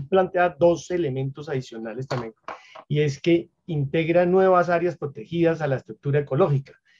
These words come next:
Entonces, la reserva Tomás Van der Hamen como reserva forestal en medio de la gran aglomeración urbana y como un, una herramienta para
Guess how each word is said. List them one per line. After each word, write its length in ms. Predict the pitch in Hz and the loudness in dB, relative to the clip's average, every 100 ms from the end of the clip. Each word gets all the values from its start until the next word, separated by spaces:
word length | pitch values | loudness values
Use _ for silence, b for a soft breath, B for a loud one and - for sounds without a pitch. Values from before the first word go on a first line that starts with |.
| b | b
Entonces, 200 | - 160 | -10 -2
la 140 | 160 139 | 0 0
reserva 680 | 123 - - 185 180 214 214 | -2 -8 0 2 2 0 -2
Tomás 280 | 170 139 | -4 -2
Van 160 | 139 180 | -2 -4
der 200 | 160 131 | -4 -6
Hamen 340 | 123 123 160 | -6 -6 -8
como 280 | - 139 127 | -6 -4 -4
reserva 540 | 113 117 - 139 135 165 | -6 -8 -2 0 0 0
forestal 400 | 170 131 127 135 | -2 -4 -4 -2
en 140 | 165 | 0
medio 360 | 180 190 202 202 | 2 4 4 2
de 80 | 180 | 0
la 160 | 135 | -2
gran 280 | 123 135 143 | -4 -6 -6
aglomeración 640 | 156 147 131 113 113 113 | -8 -4 -4 -6 -12 -10
urbana 440 | 131 147 147 131 160 _ _ _ _ _ | -8 -4 -4 -4 -10 _ _ _ _ _
y 180 | 175 185 | -6 0
como 340 | 214 196 196 | 2 4 2
un, 320 | - 175 170 175 | 2 0 2 2
una 440 | 180 170 160 165 | 0 -2 -2 -2
herramienta 420 | 165 135 131 160 | -2 -4 -4 -4
para 300 | 165 135 127 | -4 -4 -6